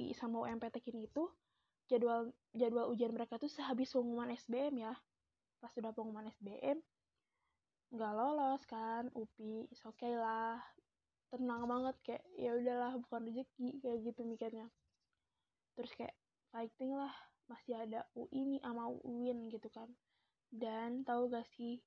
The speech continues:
yang bi-, yang bikin keselnya tuh? Jadi emang, eh, U M Petekin tuh jadwal, jadwal si ujiannya tuh kan kayak random banget gitu loh.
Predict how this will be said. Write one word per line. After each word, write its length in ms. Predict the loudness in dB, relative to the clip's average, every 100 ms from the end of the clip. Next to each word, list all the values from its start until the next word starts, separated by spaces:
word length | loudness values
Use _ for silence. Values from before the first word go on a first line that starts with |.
| -6
yang 160 | -2
bi-, 220 | 0 0 0
yang 220 | -2 -2
bikin 180 | -4 -4
keselnya 480 | -4 -2 -2 -4 -8
tuh? 240 | -8 -8 -8 _ _
Jadi 220 | -2 2 2
emang, 320 | 2 -2 -6 _ _ _ _ -20 _ _ _ _ _ _ -2
eh, 340 | 0 2 2 -2 -6 _ _ _ _ _ -4
U 60 | 0
M 160 | 2
Petekin 460 | 0 0 0 2 2
tuh 160 | 0 -4 _
jadwal, 480 | 2 4 4 4 2 -2 _
jadwal 880 | 0 2 2 0 2 4 4 2 0 -4
si 80 | -2
ujiannya 400 | -2 0 0 -2
tuh 100 | -6
kan 140 | -6
kayak 180 | -8 -10 _
random 480 | -6 -4 -2 -2 -2
banget 320 | -4 -4 -6
gitu 240 | -6 0 2
loh. 240 | 2 -2